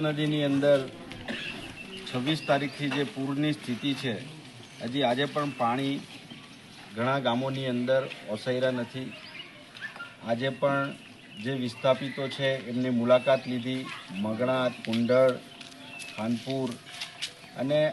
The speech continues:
આમોદ અને જંબુસર તાલુકાના જે કિનારાના ગામો છે, મંજોલા, વાસણામાં આજે જવાનો પ્રયત્ન કર્યો પણ ત્યાં પણ જઈ શકાય એવી સ્થિતિ નથી.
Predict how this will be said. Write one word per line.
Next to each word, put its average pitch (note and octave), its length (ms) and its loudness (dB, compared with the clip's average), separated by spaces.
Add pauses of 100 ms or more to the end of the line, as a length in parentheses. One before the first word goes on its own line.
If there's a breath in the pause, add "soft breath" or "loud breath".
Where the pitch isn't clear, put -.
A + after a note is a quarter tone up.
(100)
આમોદ D#3 320 2
અને D3+ 160 2
જંબુસર C#3+ 540 0
તાલુકાના C#3 460 2
જે C#3 160 -2
કિનારાના C3+ 600 4
ગામો A#2+ 340 2
છે, B2+ 200 -2
મંજોલા, A#2+ 560 6
વાસણામાં B2+ 760 2
આજે A#2 160 0
જવાનો B2 340 2
પ્રયત્ન B2 460 -2
કર્યો B2 300 -2
પણ A#2+ 160 -4
ત્યાં A2+ 280 0
પણ C3 200 0
જઈ A2+ 220 -2
શકાય B2+ 340 2
એવી B2+ 240 -2
સ્થિતિ B2 360 -4
નથી. B2 340 -4